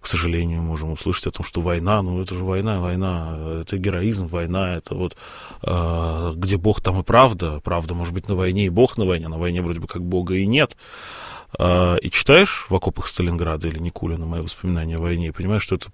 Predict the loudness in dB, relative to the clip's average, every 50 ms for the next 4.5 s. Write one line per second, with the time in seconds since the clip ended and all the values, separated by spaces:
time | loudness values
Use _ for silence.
0 | _ 0 0 2 2 2 0 4 4 2 4 4 4 6 6 6 4 4 0 0
1 | 2 4 2 2 2 0 -2 -2 -2 -2 -2 -2 0 -2 -2 -4 -8 -12 -16 -16
2 | -14 -14 -10 -4 -4 0 4 4 4 6 4 2 2 2 2 2 2 0 0 2
3 | 2 2 4 4 4 4 4 2 -2 -2 0 2 2 2 2 0 0 -2 -4 -6
4 | -8 -8 -10 -10 -10 -10 -10 -8 -10 -10